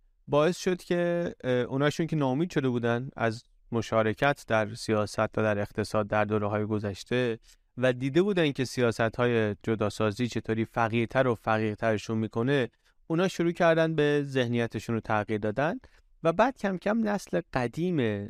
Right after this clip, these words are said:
اه، سیاه‌پوست‌ها که به جمهوری‌خواها نزدیکی بیشتری احساس می‌کردن،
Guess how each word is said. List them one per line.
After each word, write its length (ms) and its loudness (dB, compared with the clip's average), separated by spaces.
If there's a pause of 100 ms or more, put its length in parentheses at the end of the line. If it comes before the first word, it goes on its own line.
(120)
اه، 180 -2
سیاه‌پوست‌ها 800 -2
که 140 -4
به 120 0
جمهوری‌خواها 1000 0
نزدیکی 760 -2
بیشتری 540 -2
احساس 420 -4
می‌کردن، 520 -2